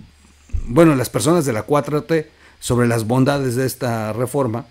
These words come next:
y cobrar por debajo del agua, como hacen muchos, o cobrar un favor más adelante, como hace Saldívar.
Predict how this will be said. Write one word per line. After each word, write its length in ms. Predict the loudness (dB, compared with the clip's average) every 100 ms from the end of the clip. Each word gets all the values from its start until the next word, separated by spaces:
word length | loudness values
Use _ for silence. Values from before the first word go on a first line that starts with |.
| _ _ _ _ _ _ _ _ _ -8
y 100 | -4
cobrar 500 | -2 0 0 -2 -4
por 180 | -6
debajo 360 | -6 -6 -4 -2
del 160 | 0 2
agua, 260 | 2 -2
como 260 | -6 -6 -6
hacen 220 | -4 0
muchos, 500 | 0 -2 -6 -14 -18 _ _ _ _ _ -14
o 140 | -10
cobrar 300 | -6 -2 2
un 160 | 2 2
favor 320 | -2 -2 -4
más 220 | -4 -4
adelante, 440 | -6 -4 -4 -6 -8
como 280 | -6 -6
hace 160 | -8 -6
Saldívar. 460 | -4 -4 -4 -6